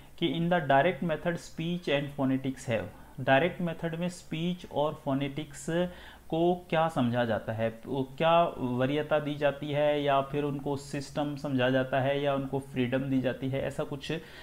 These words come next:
इस प्रश्न का उत्तर है। तो दोस्तों, यहाँ पर हमारा answer होगा ए, और इसका अर्थ होता है दोस्तों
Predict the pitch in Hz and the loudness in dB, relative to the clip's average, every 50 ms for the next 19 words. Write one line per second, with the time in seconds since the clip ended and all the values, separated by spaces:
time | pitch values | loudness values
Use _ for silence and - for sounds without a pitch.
0 | - - - - 147 147 - - - 139 - - 139 131 131 127 117 110 - - | -16 -12 -6 -4 -4 -4 -4 -4 -6 -4 -4 -2 -2 0 0 0 -2 -2 -2 -4
1 | 104 98 - - - - - - - - - - - - 175 202 208 202 226 208 | -4 -4 -4 -8 -10 -12 -16 -18 -18 -18 -18 -10 -6 0 2 2 2 2 2 0
2 | 190 165 165 147 143 170 185 180 - 196 190 175 156 151 139 139 143 156 160 - | 0 0 0 0 2 2 2 4 4 4 4 4 2 0 0 0 0 0 0 0
3 | - 135 135 135 135 151 143 127 113 110 117 113 120 - - - - - 127 117 | -2 -2 -2 0 0 -2 -2 -2 -2 0 0 0 0 0 -2 -8 -6 -4 -2 -2
4 | 113 95 - - - - - - - - 120 120 127 - 135 135 - - - 147 | -2 -4 -6 -12 -18 -20 -20 -16 -4 2 2 2 2 2 -2 -6 -6 -2 -2 0
5 | 143 - - - 139 151 - - 143 131 131 - 123 117 127 127 131 117 110 - | 0 -2 0 2 2 2 2 0 -4 -4 -4 -4 -4 -2 -2 -2 -2 -2 -4 -4
6 | - 131 135 | -4 -4 -2